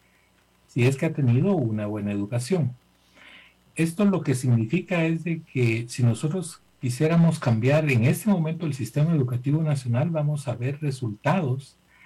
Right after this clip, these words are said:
de aquí a unos diez, quince años. Es decir, no es algo que de inmediato se pueda alcanzar, por una parte. Pero por otra,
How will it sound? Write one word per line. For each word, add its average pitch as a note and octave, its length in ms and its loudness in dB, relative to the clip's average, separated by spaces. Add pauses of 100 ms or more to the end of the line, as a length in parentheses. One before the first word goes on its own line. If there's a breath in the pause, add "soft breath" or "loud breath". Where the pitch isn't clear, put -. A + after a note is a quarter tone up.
(460 loud breath)
de B2 100 0
aquí D#3+ 440 -2
a F3 100 2
unos B2 720 -2
diez, C3 380 0
quince A2 440 -2
años. F3+ 520 0 (100)
Es B2 100 -6
decir, B2+ 160 2
no A#2+ 140 6
es B2 160 0
algo A#2+ 480 -4 (560 soft breath)
que B2 140 0
de A#2+ 80 4
inmediato A2+ 640 2
se - 160 -4
pueda G2+ 240 -6
alcanzar, A2+ 560 0
por - 100 -2
una G#2+ 240 -2
parte. C#3 360 0 (760 loud breath)
Pero G3 200 2
por A3 140 4
otra, G3+ 540 2